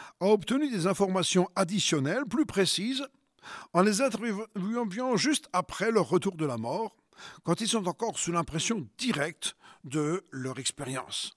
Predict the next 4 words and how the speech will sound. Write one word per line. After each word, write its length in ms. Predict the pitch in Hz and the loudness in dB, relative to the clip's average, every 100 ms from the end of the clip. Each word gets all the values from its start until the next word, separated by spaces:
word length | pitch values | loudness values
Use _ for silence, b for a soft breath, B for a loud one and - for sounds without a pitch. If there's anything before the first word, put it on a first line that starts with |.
| _ _ _ _ _ _ _ _ _ B B B | _ _ _ _ _ _ _ _ _ B B B
Et 160 | 185 233 | 0 2
ce 140 | - | 0
docteur 420 | 175 170 - 262 214 | -2 -2 -4 -6 -4
rapporte 640 | 165 - 240 247 - | -4 -4 -6 -8 -10